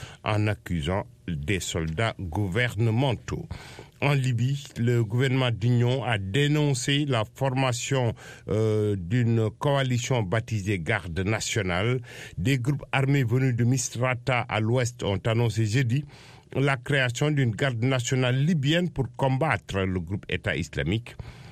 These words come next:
Les milices qui la composent sont loyales à Khalifa Gouail, qui avait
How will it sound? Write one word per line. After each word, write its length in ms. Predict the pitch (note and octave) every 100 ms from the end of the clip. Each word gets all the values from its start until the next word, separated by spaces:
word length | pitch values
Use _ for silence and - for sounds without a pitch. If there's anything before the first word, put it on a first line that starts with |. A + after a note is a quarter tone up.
| -
Les 260 | A2 B2 C#3
milices 380 | C#3 C3 B2 -
qui 120 | B2
la 140 | A#2+
composent 480 | A2+ A2 G2 A#2+ A#2
sont 180 | - G#2
loyales 600 | G#2 A2 G#2+ A2+ G#2 F#2
à 160 | F2+ F2+
Khalifa 520 | - A2 A2 - F2+
Gouail, 680 | D2+ G#2 G2+ B2+ D3+ E3 E3 - -
qui 100 | -
avait 240 | G2+ F#2+